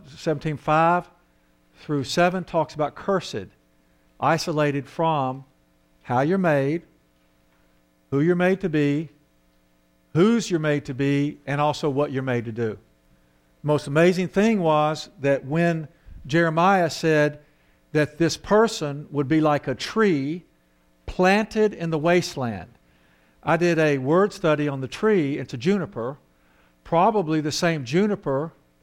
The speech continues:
uh, where Hagar left Ishmael. And she went away from him because there's not enough shade provided by this juniper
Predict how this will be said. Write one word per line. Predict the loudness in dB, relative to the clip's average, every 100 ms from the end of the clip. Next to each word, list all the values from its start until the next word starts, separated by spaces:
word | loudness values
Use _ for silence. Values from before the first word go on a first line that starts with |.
| _ -2
uh, | 0 0
where | 2 0 0
Hagar | 0 0 2 2 2 0 -2 -8 _ _ _ _ _ _ -2
left | 0 2 2
Ishmael. | 2 0 -4 -6 -8 _ _ _ _ _ _ _ _ _ _ -4
And | -2 -2
she | -2 0
went | 2 2
away | 4 4 4
from | 0 -8
him | -6 -6 -6 -8 -14 _ _ _ _ _ _ _ _
because | -2 0 0
there's | 0 0
not | 2 2
enough | 0 -2
shade | 0 2 4 4 0 -4 _ _ _ -6
provided | 0 2 4 2 -2
by | 0 0
this | -2 -6
juniper | -2 0 0 -4 -4 -6